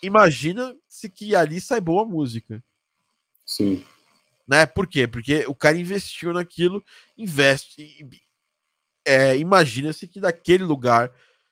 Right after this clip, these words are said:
Speaker 1: tá sa-, como o cara investiu, investiu em equipamento, investiu em espaço, tem boa música saindo daquele lugar.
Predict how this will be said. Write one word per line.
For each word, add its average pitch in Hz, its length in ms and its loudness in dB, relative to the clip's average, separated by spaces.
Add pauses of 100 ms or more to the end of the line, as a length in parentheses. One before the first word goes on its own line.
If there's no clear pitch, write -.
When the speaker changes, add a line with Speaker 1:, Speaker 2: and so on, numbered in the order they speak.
(180)
Speaker 1:
tá 151 80 0
sa-, 160 240 2 (400)
como 156 200 0
o 147 60 -4
cara 135 180 2
investiu, 135 560 -4 (480)
investiu 135 540 -2
em 135 80 -4
equipamento, 143 680 0
investiu 127 380 -6
em 143 40 -10
espaço, 151 540 -2 (600)
tem 220 120 0
boa 208 240 4
música 170 380 0
saindo 175 280 -4
daquele 175 280 0
lugar. 165 420 0